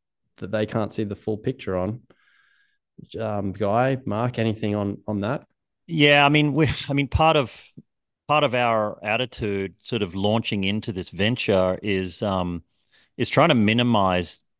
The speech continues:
Speaker 2: any type of tension between we and any other organization. And, you know, we, we, we're just, we're not, we're not forcing anyone to do anything. We're, we're asking people to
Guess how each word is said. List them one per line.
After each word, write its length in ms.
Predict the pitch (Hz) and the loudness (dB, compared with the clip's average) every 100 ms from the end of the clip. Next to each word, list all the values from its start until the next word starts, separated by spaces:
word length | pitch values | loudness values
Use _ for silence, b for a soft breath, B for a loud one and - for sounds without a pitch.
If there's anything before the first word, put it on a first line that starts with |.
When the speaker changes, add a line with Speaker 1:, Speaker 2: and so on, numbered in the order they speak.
| _ - | _ -6
Speaker 2:
any 240 | 123 110 104 | -2 0 0
type 260 | 117 101 | 0 -2
of 100 | 87 | -4
tension 480 | - 104 101 - 92 | -4 -4 -4 -4 -6
between 440 | 87 - 95 90 | -6 -4 -2 0
we 260 | 90 98 98 | 0 2 2
and 140 | 92 | 0
any 360 | 98 98 98 98 | -2 -2 -2 -2
other 300 | 95 92 101 | 0 2 2
organization. 960 | 92 85 87 85 82 85 87 87 76 80 | 0 0 -2 -4 -4 -4 -4 -8 -8 -8
And, 380 | 95 90 87 85 - B B B B | -4 -2 -4 -6 -14 B B B B
you 120 | 110 | 0
know, 340 | 107 107 110 104 113 | 2 2 2 -2 -6
we, 180 | 123 | -4
we, 300 | 104 127 135 | -2 0 0
we're 240 | 120 135 147 | 0 0 2
just, 440 | 151 127 - - - | 0 -2 -6 -12 -8
we're 160 | 117 | -4
not, 320 | 147 156 - 123 | 0 0 -4 -6
we're 140 | 120 | -2
not 280 | 151 143 - | -2 -2 -6
forcing 480 | - 127 135 127 117 | -4 0 0 0 -2
anyone 300 | 117 110 104 | 0 -2 -4
to 80 | 95 | -6
do 200 | 101 101 | -4 -2
anything. 580 | 101 95 107 95 95 - B B B B | -4 -6 -6 -6 -6 -10 B B B B
We're, 420 | 139 123 117 117 | -2 4 4 4
we're 400 | 87 107 113 113 | 0 -2 2 2
asking 440 | 110 127 127 131 117 | 4 2 2 -4 -2
people 300 | 127 113 110 | 0 0 -4
to 420 | - 104 95 | 0 0 -2